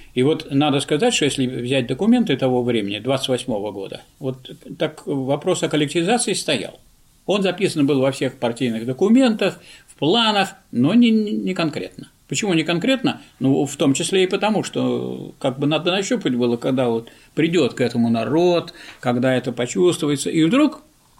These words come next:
пришло время, а очень просто пришло. Всё, так сказать, изменилось в деревне, больш-, и кулаки уже смогли обернуться,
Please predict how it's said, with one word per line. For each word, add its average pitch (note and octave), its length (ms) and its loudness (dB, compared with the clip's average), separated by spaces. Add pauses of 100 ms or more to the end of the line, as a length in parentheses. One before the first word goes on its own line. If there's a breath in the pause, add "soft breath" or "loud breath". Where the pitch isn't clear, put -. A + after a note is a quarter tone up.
(720)
пришло C#3 360 0
время, G#2+ 280 0 (140)
а D#3+ 40 -2
очень D#3 280 0
просто G#2+ 300 -8
пришло. - 320 -14 (720 loud breath)
Всё, B3 260 0
так D3+ 160 0
сказать, B2 220 -4
изменилось E3 460 4
в F#3 40 -6
деревне, G3+ 380 0
больш-, - 340 -6
и B2+ 460 0
кулаки C3+ 600 -2 (420 loud breath)
уже B2+ 440 -2
смогли B2+ 840 0
обернуться, A#2+ 920 0